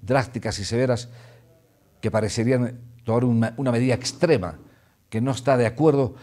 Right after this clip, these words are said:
a lo que realmente ocurrió en la cancha. Mal, porque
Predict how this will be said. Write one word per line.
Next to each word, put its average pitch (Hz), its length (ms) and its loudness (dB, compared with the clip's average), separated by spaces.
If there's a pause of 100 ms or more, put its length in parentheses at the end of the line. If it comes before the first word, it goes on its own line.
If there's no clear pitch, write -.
(220)
a 107 80 -2
lo 104 100 -4
que 113 120 -2
realmente 123 440 0
ocurrió 110 280 -2
en 101 40 -2
la 95 60 -4
cancha. - 380 -14 (1120)
Mal, 151 420 6 (840)
porque 98 480 -2